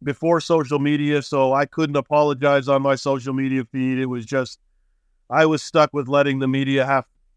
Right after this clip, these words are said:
all the say and me having no say. I'll tell you that, uh, I'm up for a job interview that I, that I can't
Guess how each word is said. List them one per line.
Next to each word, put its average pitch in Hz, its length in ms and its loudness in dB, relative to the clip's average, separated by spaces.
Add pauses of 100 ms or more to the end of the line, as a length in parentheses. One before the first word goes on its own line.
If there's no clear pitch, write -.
(140)
all 139 200 -2
the 127 140 -8
say 156 380 2
and 131 120 0
me 143 120 0
having 135 300 2
no 143 180 2
say. 190 360 2 (960)
I'll 131 140 -12
tell 160 180 2
you 143 320 2
that, 139 400 2
uh, 135 320 0 (720)
I'm 143 160 0
up 160 160 2
for 151 140 -2
a 143 40 -4
job 156 340 4
interview 143 420 -2
that 135 180 2
I, 131 140 0 (200)
that 147 140 -4
I 131 80 0
can't 143 400 -2